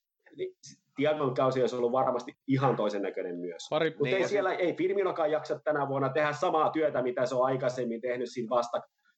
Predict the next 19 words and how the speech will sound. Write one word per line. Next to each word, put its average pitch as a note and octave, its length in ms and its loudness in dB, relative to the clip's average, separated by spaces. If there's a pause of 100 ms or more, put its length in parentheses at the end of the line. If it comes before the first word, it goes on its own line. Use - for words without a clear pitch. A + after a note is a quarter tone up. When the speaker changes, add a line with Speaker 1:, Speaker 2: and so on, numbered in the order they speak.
(100)
Speaker 1:
va-, C#3+ 180 2
vastaprässissä. C#3+ 760 2
Aina D3 160 4
kun D3 120 2
on C#3 60 0
menetyt C3+ 440 2
pallo, C3 300 2
se C#3+ 100 0
on C#3+ 80 4
aina D3+ 220 4
ollut B2+ 160 0
sillä C3 140 0
innokkaimpana, B2 680 0
niin A#2 100 -2
kuin B2+ 180 -4 (100)
pallonryöstöjä B2+ 680 2
on A#2 160 -2
paljon A#2+ 420 2
vähemmän. G#2 340 -6